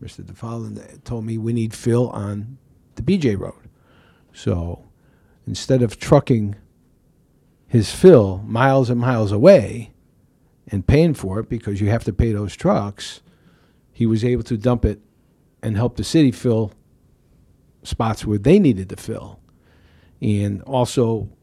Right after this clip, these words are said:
um, I helped them through a time when our building, uh, a building official wasn't, I'm sorry, Mister Nocerino was away on vacation, and the building official went down and put a stop work order.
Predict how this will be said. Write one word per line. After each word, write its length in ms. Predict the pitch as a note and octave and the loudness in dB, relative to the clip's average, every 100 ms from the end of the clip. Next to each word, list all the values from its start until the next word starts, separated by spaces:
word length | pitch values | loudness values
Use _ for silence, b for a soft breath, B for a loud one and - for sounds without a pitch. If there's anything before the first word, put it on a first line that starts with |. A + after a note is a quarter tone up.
| - | -16
um, 880 | G#2+ G2 F#2+ F#2 - - - _ _ | -14 -14 -16 -18 -20 -20 -20 _ _
I 120 | - A#2+ | -14 -8
helped 260 | B2 A2+ | -6 -4
them 160 | A#2 G#2+ | -4 -4
through 240 | - B2 G#2+ | -2 -2 -2
a 40 | |
time 400 | - G#2+ A2 G#2 | -4 -4 -4 -6
when 300 | G2 G2 F#2 b b b b b | -8 -8 -10 b b b b b
our 220 | F#2+ F#2 F#2 | -6 -4 -2
building, 560 | G#2+ C#3 B2+ A#2 A#2 - | 6 6 6 0 -8 -12
uh, 340 | G#2 G2 F2 F2 - _ | -12 -12 -14 -16 -20 _
a 60 | G2+ | -10
building 360 | A2 C3+ C3 B2 | -2 0 0 -2
official 380 | - A#2 A2+ G#2 | -2 -4 -2 -2
wasn't, 360 | G#2+ F#2+ E2 - _ _ _ _ _ _ _ _ _ _ _ _ _ _ _ b b _ - | -2 -4 -10 -16 _ _ _ _ _ _ _ _ _ _ _ _ _ _ _ b b _ -12
I'm 140 | G2+ | -6
sorry, 260 | - F#2 - b b | -4 -4 -6 b b
Mister 220 | A#2 G2+ | -4 -4
Nocerino 520 | G#2 G2 A2+ C#3+ C#3+ | -4 -4 0 2 2
was 120 | A2+ A2 | 0 -2
away 200 | G#2+ G2+ | -4 -4
on 80 | |
vacation, 580 | F#2+ - F#2 F2+ G2+ G#2 - - | -6 -10 -10 -10 -12 -12 -16 -18
and 120 | F#2 | -14
the 60 | F#2 | -6
building 320 | A#2+ A#2+ A#2 | -2 0 -2
official 380 | - A2 - G#2 | -4 -6 -4 -2
went 160 | G2 | -2
down 200 | G2+ G2+ G2 | -4 -6 -6
and 80 | F#2 | -6
put 120 | F#2+ | -8
a 40 | |
stop 320 | - A2 G2+ A#2 | -6 -4 -4 -2
work 260 | A#2+ A#2 | -4 -4
order. 320 | F#2 F#2 G#2+ | -8 -8 -10